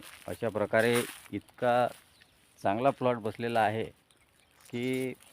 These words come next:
अ, यांचं एकच आहे की यांनी जे नियोजन आहे पेरायचं,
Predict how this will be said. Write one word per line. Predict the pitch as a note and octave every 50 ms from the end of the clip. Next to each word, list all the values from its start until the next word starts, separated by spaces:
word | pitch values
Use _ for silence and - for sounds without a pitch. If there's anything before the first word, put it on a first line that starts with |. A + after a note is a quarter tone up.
| - -
अ, | - F#2+ G2 G2 G2
यांचं | G2 G#2+ A2 G#2 G2 - - C3
एकच | C3 B2 - - - D3 D3 - - - -
आहे | A2 A2 A2+ B2 C3+ D3
की | - - - - C#3 C#3+ D3
यांनी | C3+ A2 A2+ B2 C#3 D3+ D3+ - - _ _ - - _ _ _ G#2+
जे | G#2 E2+ - C#3+ D3 D3 D#3 D#3+ F#3+ - - - - - - - _ _ - - - - - - _ _ _ _ _ _ - -
नियोजन | - A2+ G#2+ A2 A#2+ C3+ D#3 D#3+ D3+ E3+ E3+ D#3+
आहे | C#3+ B2+ C3+ C3+ A2+ D#2+ D2 - _ -
पेरायचं, | A2+ A#2 B2+ C3 C3 B2+ - - A2